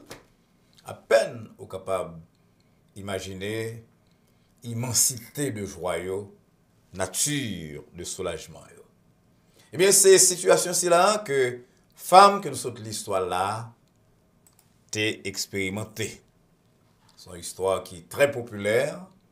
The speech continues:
présentée par les trois premiers évangélistes avec évidemment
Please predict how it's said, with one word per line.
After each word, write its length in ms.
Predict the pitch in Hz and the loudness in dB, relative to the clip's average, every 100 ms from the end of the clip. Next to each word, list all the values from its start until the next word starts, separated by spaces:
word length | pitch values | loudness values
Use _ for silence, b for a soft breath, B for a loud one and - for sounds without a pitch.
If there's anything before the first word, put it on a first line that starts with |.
| _ _ _ _ _ | _ _ _ _ _
présentée 500 | 107 117 127 120 135 | -6 -4 -2 0 0
par 320 | - 117 104 | 4 4 6
les 240 | 101 98 - | 4 0 -4
trois 340 | 107 156 - | 8 10 10
premiers 360 | 147 127 110 92 | 8 -4 -4 -6
évangélistes 560 | 85 78 78 120 - | -8 -10 -10 -8 -6
avec 320 | 82 90 95 | -4 -4 -4
évidemment 680 | 85 85 80 78 98 135 160 | -8 -12 -12 -10 -8 -10 -12